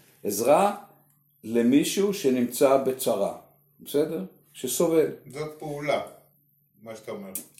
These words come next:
Speaker 1: זה רצוי מאוד שזה יהיה פעולה, כן, זה יכול להיות פעולה גם מחשבתית, אתה יודע, כי אמרנו, יש מחשבה,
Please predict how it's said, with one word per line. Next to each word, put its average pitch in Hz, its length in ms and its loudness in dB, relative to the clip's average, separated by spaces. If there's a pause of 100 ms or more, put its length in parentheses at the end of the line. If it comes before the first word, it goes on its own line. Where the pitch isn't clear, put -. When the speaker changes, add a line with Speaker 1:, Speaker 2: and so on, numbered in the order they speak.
Speaker 1:
זה 120 200 6
רצוי 135 340 6
מאוד 180 240 6
שזה 127 240 0
יהיה 135 160 8
פעולה, 123 400 4
כן, 110 140 -2
זה 113 80 -2
יכול 135 160 2
להיות 143 200 2
פעולה 123 220 4
גם 117 180 2
מחשבתית, 110 520 -6
אתה 95 160 -8
יודע, 92 300 -2
כי 85 100 -8
אמרנו, 101 340 -6
יש 98 140 -12
מחשבה, 101 680 2